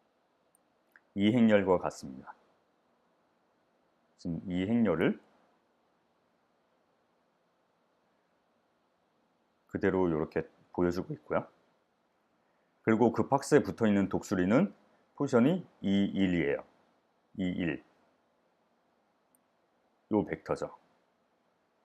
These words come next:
요 벡터와 마찬가지 값이고 이걸 연산을 했을 때 이러한 X는 삼, Y는 일인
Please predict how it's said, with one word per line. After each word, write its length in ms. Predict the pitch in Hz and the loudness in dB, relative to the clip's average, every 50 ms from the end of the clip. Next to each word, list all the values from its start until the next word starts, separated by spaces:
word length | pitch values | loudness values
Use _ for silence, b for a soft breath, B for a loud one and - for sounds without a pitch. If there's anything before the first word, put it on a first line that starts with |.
| - | -6
요 120 | 92 95 90 | -6 -6 -4
벡터와 320 | - 82 - - 101 95 | -6 -6 0 4 4 4
마찬가지 460 | - 78 71 - - 92 85 82 - | 4 2 -2 -2 -2 -2 -2 0 0
값이고 520 | - 90 87 - - 101 120 160 - - - _ - | 0 -2 -2 -2 -2 0 0 0 0 -2 -10 _ -6
이걸 260 | - 95 104 104 90 | -2 2 2 4 4
연산을 340 | 82 82 87 80 92 92 92 | 2 0 -2 -2 -4 -4 -4
했을 260 | 90 - - 87 - | -4 -4 -6 -6 0
때 240 | - 120 160 190 - - _ _ _ _ _ _ _ _ _ _ _ _ _ _ _ _ _ _ _ _ _ _ _ _ _ _ _ _ _ _ _ _ - | 2 2 2 2 -2 -10 _ _ _ _ _ _ _ _ _ _ _ _ _ _ _ _ _ _ _ _ _ _ _ _ _ _ _ _ _ _ _ _ -8
이러한 300 | - 98 85 76 71 69 - _ _ _ - | -6 -2 -2 -2 -4 -6 -12 _ _ _ -6
X는 440 | 87 87 - - - 98 90 85 80 | -6 -6 -6 -4 -4 -2 -2 -2 -2
삼, 320 | - 117 135 202 220 - - _ _ _ _ _ - | 0 0 0 0 0 -8 -12 _ _ _ _ _ -4
Y는 560 | - 87 85 82 82 87 92 107 151 214 - - _ _ _ _ _ _ _ - | 2 4 6 6 6 4 2 0 0 -2 -4 -8 _ _ _ _ _ _ _ -4
일인 380 | 98 101 110 117 110 104 107 | -2 0 2 2 0 0 -2